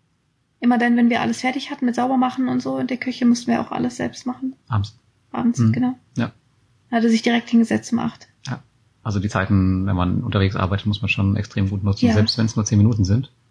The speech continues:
Speaker 2: Aber wenn man so kleine Aufgaben hat, das mache ich auch zwischendurch, dass ich die dann einfach Laptop auf,
Speaker 1: Ja.
Speaker 2: Hotspot an, ab geht's, egal wo.
Speaker 1: Genau wie jetzt, was wir hier machen, ne? Direkt einfach
Speaker 2: Genau.
Speaker 1: mal eben aufnehmen.
Speaker 2: Genau. Und so ko-, bekommt man seine Aufgaben auch immer über den Tag gelöst. Aber wenn man jetzt immer,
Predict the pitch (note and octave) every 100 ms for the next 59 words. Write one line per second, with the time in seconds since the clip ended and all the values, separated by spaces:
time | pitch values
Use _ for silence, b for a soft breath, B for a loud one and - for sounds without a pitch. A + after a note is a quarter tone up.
0 | _ - A2 G2+ F#2+ G2 F#2+ G2 G2 G2
1 | G2+ A#2 A2+ A2 - - A2+ A2 G2 -
2 | G#2 A2+ A2 A2+ A2 G2+ - G2 F#2 F#2+
3 | - G2+ - A2 - G2+ A2+ G2+ - A#3+
4 | A2+ - G#2+ G#2 G2+ G2+ G#2+ - - G2+
5 | F#2+ G2 - A#3 A#3 A#3 A#3 A3 A3 G#3+
6 | G#3 G#3+ A3 B3+ A#3+ A#3 A#3 - - A3+
7 | A3+ A3 A3+ A3 G#3+ A3 G#3+ A3+ A3 G#3+
8 | A3 _ - A#2+ A2 A2 - - A#2 G#2
9 | - A#2 G2+ G#2 G2+ - A2 G2 A2 G2+
10 | G2+ G2 G2 G2 _ _ _ _ A2+ G#2
11 | F#2+ G2 G2+ G2 G2 G2+ G2 - G2 G2+
12 | G2 A2 G2 F#2 G2 F#2+ G#2 G2+